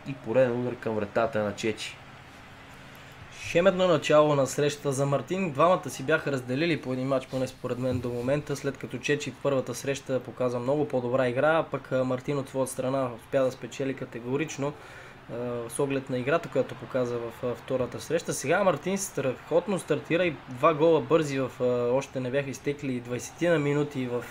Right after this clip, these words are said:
Speaker 2: а, този матч. Това е доста добра преднина. Дали ще успее да я задържи и да надгради над нея? Бърза възможност за Чечи след, а, този ъглов удар да отбележи гол и да се върне в среща, но не успява.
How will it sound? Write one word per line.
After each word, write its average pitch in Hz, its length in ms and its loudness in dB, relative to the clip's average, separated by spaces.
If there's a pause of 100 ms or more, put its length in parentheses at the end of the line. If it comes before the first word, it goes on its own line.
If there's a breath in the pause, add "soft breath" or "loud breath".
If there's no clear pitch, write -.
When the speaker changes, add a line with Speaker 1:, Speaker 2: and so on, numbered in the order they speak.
Speaker 2:
а, 123 160 0
този 120 300 -2
матч. 147 320 0 (600 loud breath)
Това 139 220 4
е 160 60 6
доста 165 260 2
добра 151 240 4
преднина. 135 420 2
Дали 160 200 2
ще - 140 -2
успее 147 360 4
да 135 60 4
я 127 120 6
задържи 123 440 -2
и 143 60 -2
да 127 120 0
надгради 123 380 -4
над 156 220 -4
нея? 180 160 4
Бърза 190 420 6
възможност 151 540 4
за 123 100 -2
Чечи 151 320 0
след, 131 300 -2
а, - 100 6
този 143 380 0
ъглов 131 340 0
удар 139 220 0
да 120 160 0
отбележи 120 720 0
гол 135 200 2
и - 20 2
да 123 100 -6
се 123 140 -8
върне 135 240 0
в 120 160 -2
среща, 151 360 -2
но 143 100 2
не 135 80 0
успява. 143 520 6